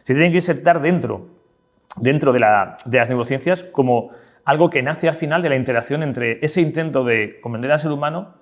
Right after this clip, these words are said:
dentro del comportamiento. Porque claro, estudiamos el cerebro, estudiamos al ser humano, pero no vemos el comportamiento. Bueno, pues cuando tienes, tiras la línea desde el cerebro hacia el comportamiento, esa línea es donde estamos nosotros, la neuropsicología. Pero no cuando tiras una línea desde gente que hace muchos estudios de neurociencia sin comportamiento,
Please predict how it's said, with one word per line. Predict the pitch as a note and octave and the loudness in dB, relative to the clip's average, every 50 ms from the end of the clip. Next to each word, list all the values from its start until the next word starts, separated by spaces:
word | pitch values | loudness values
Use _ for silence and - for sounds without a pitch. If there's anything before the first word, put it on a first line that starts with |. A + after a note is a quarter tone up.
| _ _ _ _ _ _ _ _ | _ _ _ _ _ _ _ _
dentro | - D#3 D#3 D#3 C3 D3 | -2 0 0 2 2 2
del | C3 B2 | 0 0
comportamiento. | A2 A#2 G#2+ G#2+ G2+ A#2+ B2+ F3 E3 A2 F#2 - _ _ _ _ _ _ _ _ _ _ _ | 0 -2 -6 -6 -6 -6 -6 -6 -8 -10 -12 -18 _ _ _ _ _ _ _ _ _ _ _
Porque | - A2+ G#2+ | -2 0 2
claro, | A2+ D3 D3 A2+ | 2 2 2 0
estudiamos | - - - B2 C3+ D#3+ C#3+ D#3+ | -4 -8 -6 -4 -2 -2 -2 -2
el | D3+ | -2
cerebro, | - D#3 D#3+ F3+ G3 G3+ G3 G#3 | -2 0 2 2 2 2 0 -2
estudiamos | G3 - D#3+ D3+ D#3+ | -2 0 -2 -2 0
al | D#3 C#3 | -2 -4
ser | D3+ D#3+ | -4 -2
humano, | E3 F3+ G3 G#3 D#3+ | -2 0 0 0 2
pero | D3+ C#3 C3+ | 2 2 2
no | C#3+ E3 E3+ | 2 2 2
vemos | F3 F3 E3+ | 2 2 0
el | E3 D3+ | 0 0
comportamiento. | D#3+ D3+ B2+ D3 C3+ A#2 C#3 B2 A2 G#2 G2 A2+ | 0 0 0 0 0 0 -2 -2 -2 -6 -6 -8
Bueno, | C3+ B2+ | -8 -8
pues | G#2+ F#2+ | -8 -8
cuando | A2+ A2+ A2 | -8 -8 -6
tienes, | C#3 D3+ D3 D3 - - B2 B2 | -6 -8 -8 -10 -12 -14 -10 0
tiras | - D#3+ F3+ F3 D3+ | 2 2 2 4 2
la | D#3 C#3 | 2 2
línea | C#3 D#3 C#3 A#2+ G#2 F#2+ - - | 2 0 0 -2 -4 -6 -8 -8
desde | A2 A#2 A2 A#2+ A#2 | -10 -6 -4 -4 -4
el | A2+ A2+ | -4 -4
cerebro | - A#2+ B2+ D3 C3 A2 A#2+ | -2 -2 0 0 0 -2 -4
hacia | - A#2 | -4 -6
el | A2+ | -8
comportamiento, | G#2+ A2+ A2 A2+ A2 A2+ B2+ C#3+ D3+ F#3 G#3 G#3 - - - - _ _ - | -6 -6 -6 -6 -6 -6 -6 -6 -6 -6 -6 -8 -10 -16 -20 -20 _ _ -4
esa | A#2+ - D3+ | 0 0 0
línea | C#3 E3+ G#3 A#3 B3 B3 A#3+ - _ _ | 0 0 -2 -2 -4 -8 -12 -18 _ _
es | - B2+ B2+ | -10 -8 -8
donde | C3 B2+ | -8 -8
estamos | A#2+ B2 C3 B2 A#2+ | -8 -8 -6 -6 -6
nosotros, | A2+ G#2+ G#2 - A#2 G#2+ F#2 F#2+ | -6 -8 -8 -10 -12 -12 -10 -12
la | G#2 | -12
neuropsicología. | G#2 G#2+ G#2 - A#2 G2+ G#2+ G#2 G#2 - - - - _ _ _ _ _ _ _ | -12 -12 -12 -12 -12 -10 -10 -12 -12 -14 -20 -20 -20 _ _ _ _ _ _ _
Pero | - C3+ B2+ A#2+ | 0 2 2 4
no | B2+ C#3 | 2 2
cuando | C#3+ D#3+ E3+ F3 D#3+ | 0 2 0 0 0
tiras | E3 E3+ E3+ D#3+ - | 0 0 -2 -2 -2
una | E3 E3 D#3+ | -2 -2 0
línea | E3+ F3+ F3 F#3+ F#3 | 0 0 0 0 0
desde | D3 B2+ A2 A#2 A2+ | 0 0 0 -2 -4
gente | - - - D3+ E3 D#3+ E3 E3+ E3 | -4 -6 -6 -4 -4 -4 -4 -6 -2
que | C3 B2 | 0 2
hace | C#3 C#3 - - A#2 - - _ _ _ | 2 0 0 -6 -14 -14 -16 _ _ _
muchos | - C#3+ C#3+ - D3+ C#3 | -4 -4 0 0 0 0
estudios | C#3 C#3+ - F3+ D#3+ C3 A#2 A2 F#2+ | 0 0 2 2 4 4 2 0 -2
de | G#2 B2+ C3+ A2+ - - | -2 -2 -2 -4 -4 -8
neurociencia | A2 B2 A#2+ A2+ A2 A2+ - - D3+ E3 F3 - F3 G#3 | -8 -6 -6 -4 -4 -4 -4 -4 -4 -4 -2 -2 -4 -2
sin | - - A#2+ | -2 -4 -6
comportamiento, | G#2+ A2 G2 G2 F#2 F#2+ G#2 D3 D#3+ A#2 - - | -6 -6 -8 -10 -10 -10 -10 -10 -10 -10 -12 -16